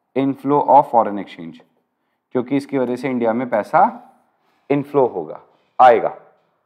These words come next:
और उसी तरीके से, उसी तरीके से अगर foreign direct investment India कर रही है, कहां पे? Rest of the world में। Foreign direct investment कौन कर रहा है? इंडिया।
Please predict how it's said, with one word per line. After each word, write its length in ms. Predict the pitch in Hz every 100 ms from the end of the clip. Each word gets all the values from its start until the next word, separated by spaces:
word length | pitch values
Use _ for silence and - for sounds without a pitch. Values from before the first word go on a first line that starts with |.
| _ _ -
और 120 | 131 139
उसी 300 | 175 - 233
तरीके 380 | 190 147 143
से, 180 | 135 147 196 - _ _ _ _ _ _ -
उसी 260 | 139 - 196
तरीके 400 | 165 135 123 120
से 160 | - - 139
अगर 360 | 127 120 110 - _ _ _ 147
foreign 320 | 143 180 185
direct 280 | 156 156 151
investment 680 | 131 120 113 117 101 120 _ _ _ _ _ _ _ _ _ _ _ _ _ _ _
India 440 | 180 185 196 214 214
कर 200 | 185 156
रही 140 | 135
है, 100 | 110 98 -
कहां 260 | 139 156
पे? 200 | 160 170 175 175 _ _ _ _ _ _ _ _ _ _ _ _
Rest 420 | 113 135 160 - 156
of 100 | 139
the 120 | 143
world 260 | 127 107
में। 140 | 90 82 _ _ _ _ _ _ _ _ _ -
Foreign 280 | 143 165
direct 260 | 165 165 165
investment 460 | 160 156 151 170 165
कौन 200 | 170 165
कर 100 | 170
रहा 80 | 175
है? 60 |
इंडिया। 280 | 175 185